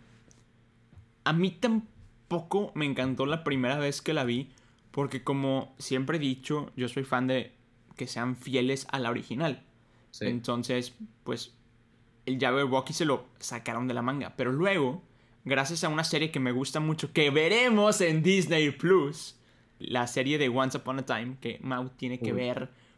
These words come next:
Speaker 1: porque tenemos que hacer un episodio de Los de las Orejas de, hablando de Once Upon a Time.
Speaker 2: Sí lo voy a ver, sí lo voy a ver.
Speaker 1: Hay un spin-off de esa serie que se llama Once Upon a Time in Wonderland.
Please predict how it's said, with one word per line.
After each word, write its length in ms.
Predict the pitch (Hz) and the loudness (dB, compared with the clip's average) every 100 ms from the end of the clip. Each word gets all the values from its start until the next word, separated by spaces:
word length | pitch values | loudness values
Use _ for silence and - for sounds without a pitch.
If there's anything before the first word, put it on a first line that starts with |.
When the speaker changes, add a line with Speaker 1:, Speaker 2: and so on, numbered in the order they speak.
| - | -8
Speaker 1:
porque 260 | 127 127 | -6 -6
tenemos 280 | - 131 135 | -6 -6 -6
que 40 | |
hacer 160 | - 147 139 - | -8 -8 -8 -10
un 80 | 160 | -6
episodio 680 | 147 147 123 - 127 127 139 | -6 -6 -10 -6 -4 -2 0
de 60 | 135 | -2
Los 160 | 120 | -2
de 80 | 113 | -4
las 160 | 120 117 | -6 -8
Orejas 320 | 120 120 135 | -8 -8 -8
de, 140 | 123 110 _ 104 | -8 -10 _ -8
hablando 400 | 117 127 127 139 | -4 -2 0 -2
de 60 | |
Once 240 | 135 123 127 | -2 -4 -4
Upon 140 | 123 | -6
a 20 | |
Time. 260 | 120 113 127 - _ _ _ _ _ | -6 -6 -6 -12 _ _ _ _ _
Speaker 2:
Sí 180 | - 120 | -8 0
lo 60 | 120 | 2
voy 120 | 117 | 2
a 40 | |
ver, 160 | 98 95 | 0 -2
sí 80 | - | -4
lo 80 | 104 | -2
voy 120 | 98 | 0
a 80 | 85 | -2
ver. 120 | - - - _ - | -6 -18 -20 _ 0
Speaker 1:
Hay 280 | 185 - - _ _ | 2 2 -4 _ _
un 240 | 220 226 226 | 2 4 4
spin-off 880 | 220 - - - 240 165 139 156 - - - | 0 -2 -2 2 4 4 2 -4 -14 -16 -4
de 120 | 139 | -2
esa 180 | 131 160 | -2 -2
serie 420 | 180 139 120 139 - _ - _ _ | 0 0 -2 -6 -18 _ -20 _ _
que 140 | 147 | -4
se 100 | 139 | 0
llama 320 | 139 143 - - | 0 0 -4 -6
Once 360 | 143 165 165 185 | -2 0 0 -2
Upon 240 | 175 160 | -2 -2
a 80 | 160 | 0
Time 260 | 156 151 - _ _ _ _ _ | 0 -2 -6 _ _ _ _ _
in 260 | 175 165 147 | -2 0 2
Wonderland. 640 | 170 196 135 113 110 113 | 4 4 2 0 -4 -6